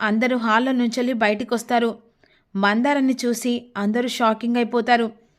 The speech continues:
మందారం బ్రతికి ఉందా అని సూర్యప్రతాప్ మాత్రం షాక్లో ఉండిపోతారు. ఇక దీపక్ విజయాంబిక మాత్రం చెప్పాల్సిన అవసరం లేదు.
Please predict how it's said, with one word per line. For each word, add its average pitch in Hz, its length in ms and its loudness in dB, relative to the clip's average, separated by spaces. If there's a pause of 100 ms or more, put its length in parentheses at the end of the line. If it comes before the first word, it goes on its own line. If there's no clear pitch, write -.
(580)
మందారం 240 540 2
బ్రతికి 220 360 0
ఉందా 247 300 2
అని 240 360 0 (920)
సూర్యప్రతాప్ 311 800 2
మాత్రం 226 500 0
షాక్లో 233 400 -4
ఉండిపోతారు. 226 640 0 (840)
ఇక 220 340 0 (720)
దీపక్ 240 380 0
విజయాంబిక 247 580 0
మాత్రం 240 480 0
చెప్పాల్సిన 233 560 0
అవసరం 220 420 0
లేదు. 220 380 0